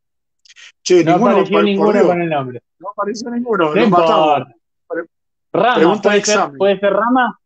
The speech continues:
Speaker 1: Ah,
Speaker 2: ¿Puede
Speaker 1: Rama
Speaker 2: ser
Speaker 1: Pozo,
Speaker 2: Rama?
Speaker 1: Ramiro Pozo. Rama Pozo,
Speaker 2: Ahí.
Speaker 1: exactamente, Ramiro Pozo. Uno de
Speaker 2: Ahí
Speaker 1: los
Speaker 2: está.
Speaker 1: muchachos que te digo de la, de la, la nueva sangre que, con la que estamos, eh, con el gru-, con el grupo generando. Es un muchacho también que lleva muchos años en el,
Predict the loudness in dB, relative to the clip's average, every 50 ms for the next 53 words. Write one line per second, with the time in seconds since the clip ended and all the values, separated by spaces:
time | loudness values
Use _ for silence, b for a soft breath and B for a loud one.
0 | _ _ _ -2 0 0 2 2 2 2 2 2 0 0 0 0 0 0 0 -2
1 | -2 -4 -6 -6 -4 -4 -4 -4 -4 -6 -8 -8 -12 -18 -20 _ _ _ _ _
2 | _ -8 -4 -2 -2 0 0 -2 -4 -4 -6 _ _ _ _ _ -8 -4 -4 -4
3 | -4 -6 -8 -8 -6 -4 -6 -4 -6 -8 -10 -10 -10 -12 -12 -12 -10 -10 -8 -8
4 | -8 -8 -8 -10 -12 -14 -14 -16 -18 _ _ _ _ b b b _ -2 0 2
5 | 2 4 4 2 2 2 2 2 2 2 4 2 2 2 2 0 0 -4 -6 -8
6 | -8 -8 -8 -6 -8 -8 -8 -8 -8 -6 -2 0 2 2 0 0 -4 -6 -6 -8
7 | -8 -10 -8 -4 -4 -4 -2 -2 -4 -4 -4 -6 -6 -6 -4 -4 -2 0 0 0
8 | 0 0 0 -4 -6 -6 -6 -6 -6 -6 -6 -6 -6 -6 -6 -8 -16 _ _ _
9 | _ _ _ _ _ _ _ _ -14 -10 -8 -8 -6 -8 -6 -6 -6 -4 -4 -4
10 | -4 -2 -2 -2 -2 -4 -6 -8 -10 -12 -16 _ _ _ _ _ _ _ _ _
11 | -18 -14 -12 -10 -10 -10 -12 -14 _ _ -8 -8 -8 -6 -4 -2 -2 -2 -2 -2
12 | -4 -6 -4 -2 -2 -2 0 0 2 2 2 2 2 0 -4 _ _ _ _ _
13 | _ _ _ _ _ _ -10 -8 -4 0 0 0 0 0 -2 -2 -2 -2 -2 -2
14 | -2 -2 -2 -2 -2 -2 0 0 2 2 2 2 0 0 -2 -2 -2 -2 -4 -2
15 | -2 -2 -2 -2 -2 -4 -4 -4 -4 -4 -6 -6 -6 -8 -8 -8 -8 -10 -10 -12
16 | -14 -16